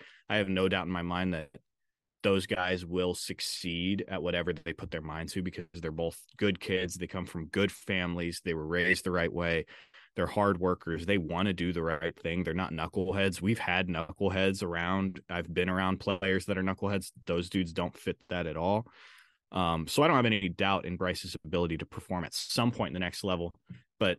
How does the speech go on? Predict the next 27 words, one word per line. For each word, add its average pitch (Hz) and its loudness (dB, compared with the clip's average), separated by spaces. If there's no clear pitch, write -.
I 117 2
think 127 0
you 120 6
look 123 4
at - 0
what - -2
Malachi 98 0
is 87 -2
doing 95 0
in 90 0
the 87 -2
league, 87 2
even 90 0
right 85 0
now, 90 2
he's 95 -2
p-, - -16
performing 139 4
for - 0
this, 90 -4
albeit 110 4
a 82 -4
bad 92 2
team 113 0
in 82 -4
the 82 -8
Spurs. 101 0